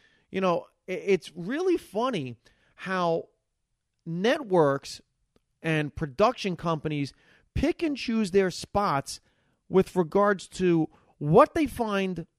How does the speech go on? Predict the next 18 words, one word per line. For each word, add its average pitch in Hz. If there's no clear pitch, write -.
offensive 160
and 151
we 170
have 175
to 175
remove 165
from 170
television, 131
and 185
where 339
they 392
all 269
of 226
a 214
sudden 180
give 165
leeway 196
to. -